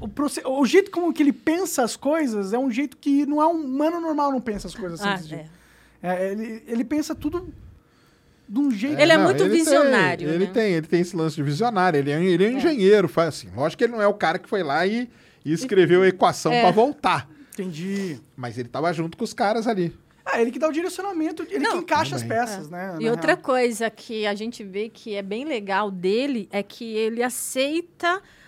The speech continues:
Speaker 2: as ideias dos outros, né? Inclusive até do cara lá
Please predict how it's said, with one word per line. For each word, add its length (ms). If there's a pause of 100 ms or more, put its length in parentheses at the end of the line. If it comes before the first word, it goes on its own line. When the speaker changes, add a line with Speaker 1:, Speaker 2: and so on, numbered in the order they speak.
(100)
Speaker 2:
as 160
ideias 640
dos 300
outros, 640
né? 240 (580)
Inclusive 480
até 300
do 160
cara 380
lá 360